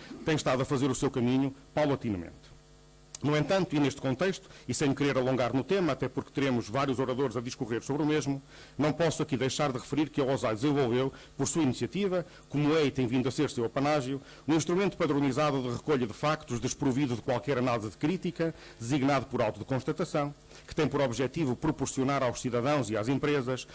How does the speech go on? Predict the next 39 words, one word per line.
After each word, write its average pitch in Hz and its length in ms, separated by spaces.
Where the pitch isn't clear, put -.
uma 143 160
certificação 139 640
de 107 60
factos, - 500
com 165 140
recurso 156 360
às 131 120
novas 165 240
tecnologias 131 580
de 127 60
imagem 120 340
e - 20
vídeo, 139 380
circunscritos 160 720
no 131 120
tempo 131 240
e - 20
no 170 80
lugar, 123 340
cuja 156 220
certeza 160 380
e - 20
segurança 151 380
resultam, 139 640
para 127 200
além 143 340
da 135 80
formação 135 420
específica - 500
ministrada, 127 600
do 156 100
registro 135 380
em - 20
plataforma 120 480
informática 127 600
igualmente 120 400
desenvolvida 120 460
pela 151 240
osai, 135 360